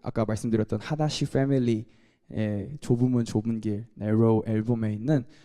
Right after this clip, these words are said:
수록곡 하나를 불러드릴 건데, 어, 곡 제목은 라라라입니다. 이 노래는 저희가, 어, 좁은 문, 좁은 길을 가기로 결단한 사람들과 함께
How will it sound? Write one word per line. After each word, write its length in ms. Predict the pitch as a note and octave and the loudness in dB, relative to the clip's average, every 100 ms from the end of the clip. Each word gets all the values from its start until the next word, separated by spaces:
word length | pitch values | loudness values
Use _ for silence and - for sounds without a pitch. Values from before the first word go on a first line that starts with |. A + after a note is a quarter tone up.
| _ _ | _ _
수록곡 540 | - D3+ C#3+ - A2+ C3 | -2 -2 0 0 0 -2
하나를 440 | B2+ A#2 A2 A#2 - | -2 -2 -4 -8 -8
불러드릴 380 | - G#2+ - G#2+ | -2 -2 -2 -6
건데, 420 | G#2+ G#2 C#3+ C3 - - _ _ _ _ | -10 0 0 0 -10 -20 _ _ _ _
어, 60 | - | 4
곡 200 | D#3+ D#3 | 4 6
제목은 420 | C#3+ C3 C3 A#2+ | 4 4 2 2
라라라입니다. 1400 | B2 C3 C3+ A#2 A#2 A#2 A2 G#2+ G#2 G#2 G2 E2+ - F#2+ - - _ _ _ _ _ _ _ _ _ _ | 2 2 2 2 2 0 -2 -2 -4 -6 -10 -10 -14 -14 -20 -20 _ _ _ _ _ _ _ _ _ _
이 160 | B2 C#3+ | 8 8
노래는 380 | A#2 A2+ A#2 A#2+ | 8 4 -2 -4
저희가, 500 | A2+ G#2+ A2+ A2 A2+ - - - _ _ | -2 -2 -4 -6 -8 -20 -20 -20 _ _
어, 600 | - - - - - _ - | -16 -14 -14 -20 -20 _ -2
좁은 240 | D3 F3+ | 2 4
문, 160 | F3+ E3 | 4 4
좁은 240 | C#3 C#3+ | 4 6
길을 160 | C#3 C3+ | 4 4
가기로 540 | - G#2+ - B2+ B2+ | 0 -6 2 4 4
결단한 840 | - B2+ B2+ - E3 D3+ C3+ A2+ A2 | 4 4 4 4 4 4 2 -2 -8
사람들과 480 | - C#3+ C#3 A#2+ | -2 0 0 0
함께 540 | A2+ D3 C3 G#2 E2+ | 0 -2 -2 -6 -8